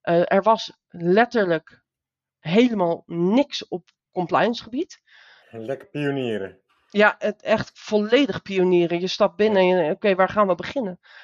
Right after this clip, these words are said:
Speaker 1: En dat trok mij, dat trok mij uiteindelijk wel. Dus heb ik de stap gezet.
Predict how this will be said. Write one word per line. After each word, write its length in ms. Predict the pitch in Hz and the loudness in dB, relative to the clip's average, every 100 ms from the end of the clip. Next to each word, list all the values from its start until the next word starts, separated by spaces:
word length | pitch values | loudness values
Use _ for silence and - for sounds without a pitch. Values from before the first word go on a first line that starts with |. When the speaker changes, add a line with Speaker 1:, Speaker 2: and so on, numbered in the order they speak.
| - | -4
Speaker 1:
En 120 | 208 | 0
dat 220 | 214 233 | 2 0
trok 220 | - 262 - | 0 -2 2
mij, 280 | 262 220 - | 2 2 -2
dat 200 | 214 208 | -8 -8
trok 180 | 220 233 | -10 -6
mij 120 | 214 | -2
uiteindelijk 460 | 190 - 185 180 | -2 0 0 -2
wel. 240 | 180 175 165 | 0 0 0
Dus 280 | 180 - - | -4 -10 -10
heb 240 | - 202 | -6 -4
ik 100 | 214 | -4
de 60 | - | -8
stap 280 | - 220 - | -6 -6 -6
gezet. 480 | - 185 233 - | -12 -10 -10 -12